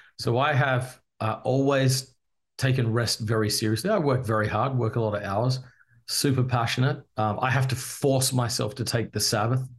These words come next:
Like, I have to s-, literally stop myself from working. I love what I do so much. But I just decided I don't wanna be a statistic of burnout. I've got zero judgment for people who do. It's so hard to manage and get life right.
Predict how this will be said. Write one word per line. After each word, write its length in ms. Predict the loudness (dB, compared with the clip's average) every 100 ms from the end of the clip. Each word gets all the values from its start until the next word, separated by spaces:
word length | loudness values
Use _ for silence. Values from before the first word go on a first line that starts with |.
| _ _ _ _
Like, 140 | -2
I 60 | 0
have 180 | 0 0
to 80 | 0
s-, 120 | 2
literally 540 | 4 4 4 2 2
stop 400 | 0 0 -2 -2
myself 340 | -2 0 -2 -2
from 140 | 0
working. 380 | 0 0 0 0
I 60 |
love 340 | 2 2 2 2
what 160 | 0
I 80 | 0
do 160 | 0 0
so 180 | 0 -2
much. 240 | -2 -4 -10 _ _ _ _ _ _
But 80 | 0
I 60 |
just 220 | 2 2 2
decided 440 | 0 2 2 2
I 140 | 2 2
don't 100 | 2
wanna 140 | 4
be 140 | 4
a 40 | 2
statistic 480 | -2 -2 -2 0 -2
of 100 | -2
burnout. 440 | 0 2 2 0
I've 140 | 2 2
got 240 | 2 0
zero 540 | -2 2 2 4 2
judgment 520 | 0 -2 -4 -6 -10 -10
for 280 | -8 -6 -6 -14 _ -4
people 240 | -2 0
who 140 | -2 -2
do. 160 | 0
It's 180 | 0 -2
so 340 | -2 0 0
hard 300 | 0 0 -2 -2
to 80 |
manage 360 | -4 -4 -4 -6
and 100 | -6
get 180 | -6 -6
life 260 | -8 -6 -4
right. 200 | -4